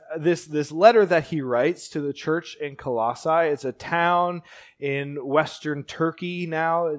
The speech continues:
just outside Ephesus, and, and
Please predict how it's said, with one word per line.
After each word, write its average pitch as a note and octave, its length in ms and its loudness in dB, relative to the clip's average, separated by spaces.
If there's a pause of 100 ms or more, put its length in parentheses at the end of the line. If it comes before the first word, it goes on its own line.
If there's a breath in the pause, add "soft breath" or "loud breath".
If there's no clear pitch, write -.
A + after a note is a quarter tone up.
just D#3+ 260 -6
outside D#3 600 4 (420 loud breath)
Ephesus, E3+ 800 2
and, C3 480 -4
and B2 460 -4